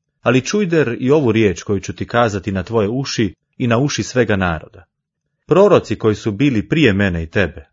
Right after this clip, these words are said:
od iskona prorokovah u mnogim moćnim zemljama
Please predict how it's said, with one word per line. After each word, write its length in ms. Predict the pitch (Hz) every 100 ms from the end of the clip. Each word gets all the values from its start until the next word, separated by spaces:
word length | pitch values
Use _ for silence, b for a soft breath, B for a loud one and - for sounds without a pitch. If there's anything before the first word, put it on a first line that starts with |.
| _
od 200 | - 143
iskona 480 | 151 147 - 127 104
prorokovah 680 | 113 127 127 - 110 104 -
u 40 |
mnogim 380 | 101 117 135 110
moćnim 420 | 101 120 - 101
zemljama 560 | 90 120 123 113 101